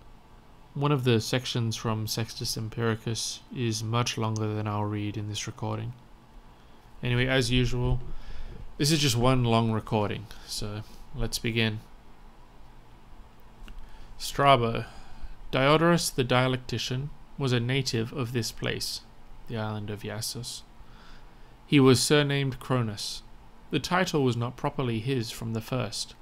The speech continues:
It was his master, Apollonius, who, in the first instance, had received the surname of Cronus, but it was transferred to Diodorus on account of the want of celebrity in the true Cronus.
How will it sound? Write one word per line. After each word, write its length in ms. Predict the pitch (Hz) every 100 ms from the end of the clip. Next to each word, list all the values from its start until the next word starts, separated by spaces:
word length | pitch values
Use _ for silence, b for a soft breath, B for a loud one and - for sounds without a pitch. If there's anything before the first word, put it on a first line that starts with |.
| B B B B B
It 140 | 175 170
was 220 | 151 -
his 180 | 139 131
master, 560 | 156 151 - 110 104 - -
Apollonius, 800 | 131 123 123 139 127 107 104 - - -
who, 340 | 165 135 120 151 - - - -
in 80 | 123
the 80 | 110
first 400 | - 131 123 123
instance, 560 | 110 - 127 156 - B B B B -
had 180 | 143 123
received 540 | 120 - 156 131 -
the 100 | 120
surname 640 | - 139 131 113 107 110 117
of 160 | 117
Cronus, 560 | - 117 107 104 - - - B B B B - -
but 100 | 139
it 60 | 139
was 120 | 127
transferred 640 | - 151 143 - 120 113
to 80 | 120
Diodorus 680 | 113 110 107 110 127 - - -
on 140 | 139
account 480 | 127 123 131 117 107
of 140 | 117 131
the 80 |
want 320 | 113 110 107 117
of 80 |
celebrity 720 | - 120 120 127 113 - 107 110
in 100 | 117
the 80 |
true 300 | - 131 120
Cronus. 560 | 110 110 101 104 -